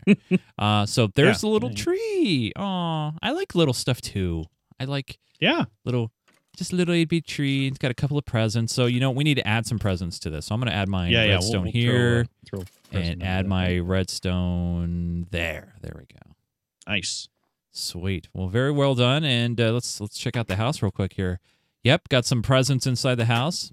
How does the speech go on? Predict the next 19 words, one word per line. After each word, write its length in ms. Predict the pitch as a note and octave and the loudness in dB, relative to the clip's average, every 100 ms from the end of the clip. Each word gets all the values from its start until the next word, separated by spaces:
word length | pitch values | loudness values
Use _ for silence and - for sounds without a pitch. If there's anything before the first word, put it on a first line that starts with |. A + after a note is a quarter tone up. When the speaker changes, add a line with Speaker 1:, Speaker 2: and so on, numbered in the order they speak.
| - | -8
Speaker 1:
Obviously, 560 | A2 A2 A2 A#2+ A2 G#2+ | -4 -2 -2 -2 0 0
uh, 140 | F#2+ - _ _ _ _ - | 0 -4 _ _ _ _ -4
Mojang 480 | G#2+ G#2 G#2+ A2 A2 | 0 2 2 2 2
wraps 340 | G2+ G#2 - | 0 0 0
all 140 | B2 B2 | 0 0
the 80 | |
chests 500 | G#2+ A#2+ G#2 - - | 0 0 0 -4 -6
in, 160 | A2 G2 | -2 0
uh, 160 | F#2 F#2+ | 0 0
nice 380 | G2 G2+ F#2+ | 0 0 -2
Christmas 500 | - - A2+ - G2 F3+ | -4 -2 -2 -2 0 0
wrapping 400 | G2+ A2+ G2+ F#2+ | 2 2 2 0
every 200 | F#2 F#2 | 0 -2
year, 160 | F2+ A#2+ - _ | -2 -4 -6 _
Speaker 2:
<laughs> 180 | _ - | _ -12
Speaker 1:
which 120 | F#2+ | -10
is 120 | F#2 | -8
very 180 | D#2+ - - | -8 -10 -16
nice. 280 | - - | -16 -18